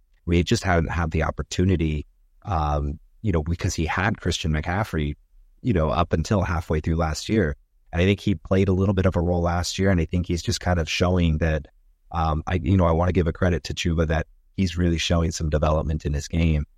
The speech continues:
you know, as the reason that he's taking over right now. Um, you know, two, I, I'd love to get Tyjae Spears over Chuba Hubbard too, but,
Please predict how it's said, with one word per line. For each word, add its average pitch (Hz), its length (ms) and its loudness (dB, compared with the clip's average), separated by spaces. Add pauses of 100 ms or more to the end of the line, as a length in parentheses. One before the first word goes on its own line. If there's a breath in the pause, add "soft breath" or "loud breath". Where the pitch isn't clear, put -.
(280)
you 87 80 -2
know, 80 140 2 (100)
as 90 320 0
the 78 140 -2
reason 85 460 0
that 80 140 2
he's 78 140 -4
taking 78 340 -2
over 82 280 2
right 76 240 -2
now. 71 320 -4 (500)
Um, 80 360 2 (140)
you 120 140 2
know, 90 220 0
two, 107 340 0
I, 82 240 0
I'd 85 140 0
love 80 180 2
to 85 80 -4
get 80 220 -2
Tyjae 76 360 -2
Spears 73 340 -2
over 73 220 -2
Chuba 76 320 -2
Hubbard 73 300 -4
too, 80 400 2
but, 85 180 0